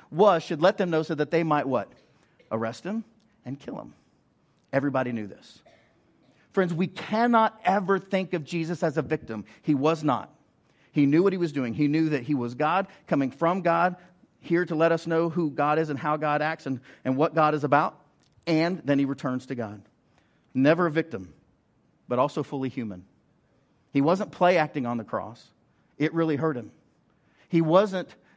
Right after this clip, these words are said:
sweating blood for no reason in the garden. He was worried unto death. And so our question is, will we reveal who we really are in Christ, knowing full well that we will be misunderstood by many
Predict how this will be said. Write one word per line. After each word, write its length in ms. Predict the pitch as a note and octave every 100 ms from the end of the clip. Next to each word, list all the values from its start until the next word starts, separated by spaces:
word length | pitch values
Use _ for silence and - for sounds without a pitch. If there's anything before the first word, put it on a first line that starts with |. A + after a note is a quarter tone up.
| _ C3
sweating 440 | - D#3 E3+ C#3+
blood 240 | C#3+ D#3+
for 120 | D#3 C#3+
no 120 | C#3
reason 340 | D3 D#3 C#3
in 60 | B2
the 80 | A#2+
garden. 400 | C3 A2 G#2 G#2 _ _ _ _ _ _ _ _
He 120 | D3
was 180 | C#3 A#2+
worried 400 | A#2 B2+ G2+ - _ _ _ _ _
unto 180 | A2 A2+
death. 280 | G#2 A2 - _ _ _ _ _ _ _ _ _ -
And 80 | C3
so 140 | D#3
our 120 | D3+
question 380 | - C#3+ - C3
is, 120 | B2+
will 220 | B2+ C#3+
we 180 | C#3 G#3
reveal 380 | A#3+ F3 D#3 D3
who 140 | D3+
we 180 | C3+ F#3+
really 320 | G3+ E3+ D3+
are 160 | C3 B2
in 120 | A#2+
Christ, 360 | - A#2+ A#2 - - -
knowing 240 | D#3 D3
full 320 | C#3+ - B3+ C4+
well 400 | C4+ F3 G#2 - _ _ -
that 140 | C#3+
we 100 | D3+
will 180 | G#3 G#3
be 120 | F#3+
misunderstood 600 | F#3 F#3+ F#3 E3+ - F3
by 140 | D3 C#3+
many 400 | D3 E3 F#3